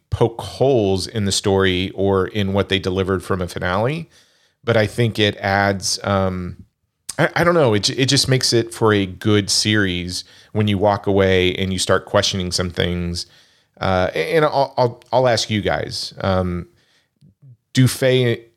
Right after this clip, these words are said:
do Faye and Spike have closures as characters? And, and I thought this was interesting because our two bounty hunters that are on television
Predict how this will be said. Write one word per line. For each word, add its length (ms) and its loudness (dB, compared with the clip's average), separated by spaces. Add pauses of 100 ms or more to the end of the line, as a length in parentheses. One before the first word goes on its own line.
(120)
do 140 -6
Faye 240 0
and 100 -2
Spike 520 -2
have 360 0
closures 600 -2
as 200 -4
characters? 840 -4 (600)
And, 180 0
and 140 -2
I 60 2
thought 240 -4
this 140 -2
was 120 -2
interesting 480 -2
because 520 0
our 200 -2
two 320 -6
bounty 360 0
hunters 720 -2
that 160 0
are 80 2
on 120 0
television 640 0